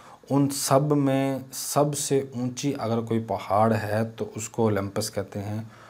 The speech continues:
वो मार्स पर मौजूद है। दोस्तों, एक इंतहाई अहम के बारे में हम जानते हैं जो जुपिटर है, ये सोलर सिस्टम का सबसे बड़ा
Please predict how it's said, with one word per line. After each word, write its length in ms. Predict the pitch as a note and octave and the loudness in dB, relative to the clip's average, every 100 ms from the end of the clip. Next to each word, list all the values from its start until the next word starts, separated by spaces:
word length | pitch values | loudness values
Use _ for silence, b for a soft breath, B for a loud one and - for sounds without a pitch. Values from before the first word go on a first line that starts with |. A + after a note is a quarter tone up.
| B G#2+ | B 2
वो 200 | B2 B2+ | 6 6
मार्स 440 | A2+ A2 A2+ A2+ | 6 6 6 2
पर 200 | - A#2 | -2 0
मौजूद 480 | A2 F#2+ F#2 F#2+ F#2 | 2 -2 -6 -10 -10
है। 240 | G2+ F2 - _ A#2+ | -12 -12 -14 _ -2
दोस्तों, 260 | D3 F3+ | 2 6
एक 220 | D#3 D#3 D3+ | 6 6 4
इंतहाई 560 | D3 C#3+ B2+ C#3 D#3+ | 4 4 6 6 6
अहम 520 | C3+ C3+ D3 D3+ B2+ A2+ - _ _ _ - C#3 | 4 2 4 4 2 -2 -14 _ _ _ -6 2
के 80 | B2 | 4
बारे 260 | A#2 B2 | 6 4
में 140 | C3 B2+ | 4 2
हम 80 | |
जानते 360 | A2+ G#2+ A2 C3+ | 4 2 2 0
हैं 260 | B2 B2 A2+ | 0 0 0
जो 160 | A2+ | 0
जुपिटर 480 | G#2+ G#2+ B2+ C3 A#2+ | 0 -2 0 2 2
है, 280 | A2 G#2+ - b b b b b A#2+ | 2 -2 -6 b b b b b -6
ये 100 | B2 | -4
सोलर 360 | - C3 C#3+ | 0 4 4
सिस्टम 400 | D3 C#3 C3 D3 | 4 0 0 0
का 160 | C#3 C3+ | 4 4
सबसे 640 | C3 - C#3+ - D3 B2+ | 4 0 0 0 0 0
बड़ा 420 | A2 A2 A#2 C3 | 2 2 4 4